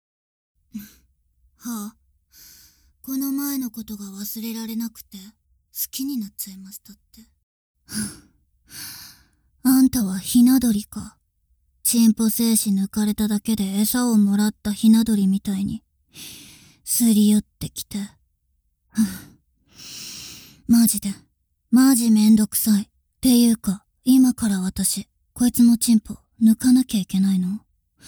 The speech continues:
告白までしてきて、抜き係の私に迷惑かけるなんて、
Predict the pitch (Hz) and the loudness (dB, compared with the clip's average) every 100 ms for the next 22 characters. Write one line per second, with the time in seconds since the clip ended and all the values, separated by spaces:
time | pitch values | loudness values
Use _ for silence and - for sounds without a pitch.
0 | - - - - - 262 220 277 262 - | -20 -20 -20 -20 -6 -2 0 0 0 2
1 | 262 262 220 - 208 - - 196 - _ | 4 4 2 0 -4 -6 -6 -6 -8 _
2 | _ 240 233 247 233 - 233 208 180 185 | _ 2 2 2 0 0 2 2 2 -2
3 | 196 196 202 190 - _ _ _ _ 262 | -4 -4 -2 -2 -4 _ _ _ _ 2
4 | 285 277 269 247 220 - - 226 214 202 | 4 4 2 -2 -6 -6 -2 4 6 6
5 | 196 - 190 | 2 -4 -12